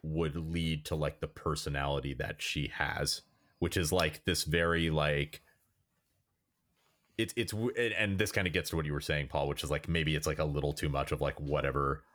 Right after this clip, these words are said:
whatever, whatever the particular scene demands of her, where it's, like, she's very disaffected at times,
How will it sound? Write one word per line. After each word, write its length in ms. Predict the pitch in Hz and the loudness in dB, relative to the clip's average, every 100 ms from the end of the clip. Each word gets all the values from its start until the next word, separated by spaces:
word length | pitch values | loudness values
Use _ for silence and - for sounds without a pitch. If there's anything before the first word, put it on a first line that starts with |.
| _ _ _ | _ _ _
whatever, 380 | 90 82 78 76 78 - | 0 2 2 2 0 0
whatever 340 | 85 85 78 | 2 2 0
the 80 | 76 | -2
particular 460 | 85 - 80 73 | -4 -2 0 0
scene 340 | 65 - 71 71 | 0 0 2 2
demands 380 | 71 67 73 80 | 2 2 2 2
of 80 | |
her, 260 | 78 87 - _ - - | 2 0 -2 _ -8 0
where 100 | 90 | 2
it's, 120 | 92 | 2
like, 120 | 90 | 0
she's 240 | - 95 | 0 2
very 200 | 87 87 | 4 2
disaffected 680 | 78 80 - 76 107 - 127 | 0 0 0 0 0 0 0
at 100 | 127 | 0
times, 400 | 131 135 139 | 0 2 0